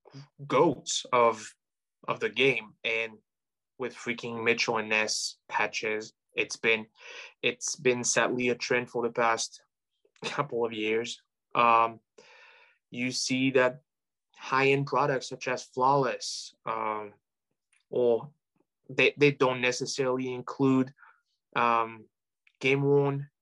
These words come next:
patches or jerseys for veterans, um, which is, you know, one thing for rookies,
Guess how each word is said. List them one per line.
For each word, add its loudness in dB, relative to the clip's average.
patches 0
or -2
jerseys 0
for -2
veterans, 0
um, 0
which 0
is, 0
you 0
know, 6
one 0
thing -2
for 0
rookies, -10